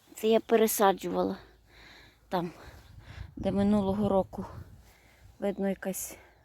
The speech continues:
якийсь зубочок не викопався. Він все одно там пропаде.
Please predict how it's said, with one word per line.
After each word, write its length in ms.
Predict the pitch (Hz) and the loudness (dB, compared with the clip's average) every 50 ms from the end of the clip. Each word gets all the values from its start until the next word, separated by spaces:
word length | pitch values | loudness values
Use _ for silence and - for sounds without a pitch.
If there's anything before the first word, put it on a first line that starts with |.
| _ _ _ _ _ _ _ - - - _ | _ _ _ _ _ _ _ -20 -20 -20 _
якийсь 220 | _ - 233 226 214 | _ -4 -2 -2 2
зубочок 580 | 214 226 208 214 226 233 - - 220 - - | 2 2 6 8 6 6 6 2 -8 -4 -2
не 120 | 226 226 226 | -2 0 4
викопався. 760 | 247 277 269 - 233 - - 202 196 - - - 196 185 190 - - - - _ - - _ _ _ _ _ - - - - - - - - - - - - - - - - - - - | 6 4 6 4 0 -2 0 0 0 0 -2 0 0 0 0 -2 -12 -20 -20 _ -20 -20 _ _ _ _ _ -20 -20 -20 -18 -16 -14 -12 -12 -12 -12 -12 -12 -12 -12 -14 -16 -18 -16 -10
Він 180 | 220 202 202 202 - | -8 -6 -6 -6 -6
все 120 | - - 208 | -6 -6 -4
одно 200 | 202 233 240 226 | -2 -2 -2 -2
там 180 | 226 202 190 | -2 -2 -4
пропаде. 560 | - - 190 175 - 185 180 170 170 170 180 | -4 -6 -8 -6 -4 -4 -4 0 0 0 0